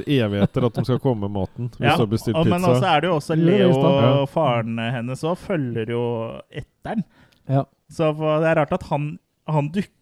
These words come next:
Speaker 2: at han dukker opp såpass sent.
Speaker 3: Mm.
Speaker 2: Han dukker vel opp rett før politiet, tror jeg, for, eh, hun stikker jo så, som du sa, av gårde, og så, eh, løper morderen etter, og så dukker Leo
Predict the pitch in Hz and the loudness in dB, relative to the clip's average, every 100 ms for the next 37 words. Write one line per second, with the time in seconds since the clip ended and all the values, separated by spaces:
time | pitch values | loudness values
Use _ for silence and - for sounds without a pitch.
0 | _ 170 156 156 160 - 139 - 147 143 | _ -6 -2 -2 -2 -4 -6 -6 -6 -6
1 | - - 240 - _ - 160 117 160 175 | -6 -6 -6 -8 _ 0 2 2 2 0
2 | 175 135 147 143 - 151 151 - - 123 | 0 -4 -4 -4 -6 -6 -6 -6 -6 -4
3 | 147 120 117 107 113 139 214 180 180 165 | -4 -6 -10 -10 -8 -6 -6 -4 -4 -4
4 | 160 160 156 151 147 147 - - _ 156 | -2 -2 0 -2 -2 -4 -8 -20 _ -6
5 | 151 - - - 131 135 135 135 135 131 | -6 -6 -12 -8 -6 -4 -2 -2 -2 -4
6 | 131 131 135 120 127 127 131 113 147 185 | -6 -6 -6 -4 -2 0 0 2 0 0
7 | 147 143 139 131 135 143 139 - 139 131 | -2 -2 0 0 -2 -4 -10 -2 2 2
8 | 131 127 _ _ _ - 131 127 127 127 | 2 -2 _ _ _ -10 -8 -6 -6 -6
9 | 131 127 123 131 123 127 135 123 113 113 | -4 -6 -4 -4 -4 -4 -4 -4 -4 -6
10 | 120 127 - 151 190 139 143 123 120 143 | -8 -10 -10 -8 -6 -6 -4 -4 -6 -8
11 | 127 120 110 | -10 -8 -6